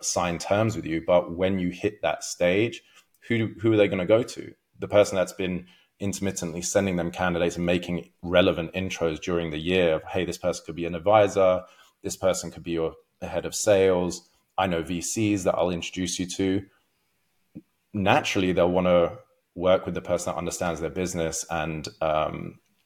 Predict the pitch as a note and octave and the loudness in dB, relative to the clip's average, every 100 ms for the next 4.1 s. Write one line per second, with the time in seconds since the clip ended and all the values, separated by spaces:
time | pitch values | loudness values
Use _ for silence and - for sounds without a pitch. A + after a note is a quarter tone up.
0 | - - F2+ F2 D#2+ F#2+ - E2 D#2+ D#2 | -16 -4 -4 -2 2 2 2 -2 -6 -4
1 | D#2+ D#2+ F2 F2 D#2 C2 F2+ F2+ G2 F2+ | -4 0 2 2 0 -6 -4 2 6 6
2 | F2 - - _ - F2+ F2+ F2+ F2+ F2 | 4 -2 -20 _ -16 -10 -6 -4 -2 -2
3 | E2 D#2+ E2+ F#2 E2+ E2 - - E2+ D#2+ | -4 -4 0 0 0 -6 -10 -2 0 2
4 | D#2+ | 0